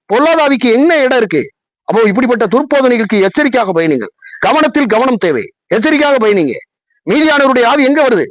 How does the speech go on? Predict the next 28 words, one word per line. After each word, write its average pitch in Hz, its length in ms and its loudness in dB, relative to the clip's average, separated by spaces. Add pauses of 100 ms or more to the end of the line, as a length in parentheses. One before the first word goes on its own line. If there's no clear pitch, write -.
(680)
என்ன, 269 400 2
அஹ், 220 280 2
மீதியானியவர் 254 680 2
வந்து 254 240 0 (340)
மாம்சத்தோடு 269 460 0
ரத்தம் 233 420 0
யுத்தம் 254 300 2
பண்ணாங்க. 180 320 0 (120)
இது 262 200 2
ஆபிரகாமினுடைய 269 680 2 (140)
சந்ததியில, 262 380 0 (380)
அஹ், 196 200 0
வரக்கூடிய 254 460 0
ஒரு 220 160 2
மனிதன். 247 380 0 (460)
புரியுதுங்களா? 226 440 0 (400)
அவங்களுக்குள்ள 285 460 2
ஃபைட் 254 160 -2
நடந்தது, 202 400 0
பல 214 200 0
காரியங்கள் 240 380 0
நடந்தது. 160 360 -2
மாம்சத்தோடும் 226 520 0 (380)
ரத்தத்தோடும் 233 580 0
யுத்தம் 254 260 -2
அல்ல, 277 360 0 (300)
ஆண்டவர் 262 420 2
சொல்லிட்டாரு. 269 320 0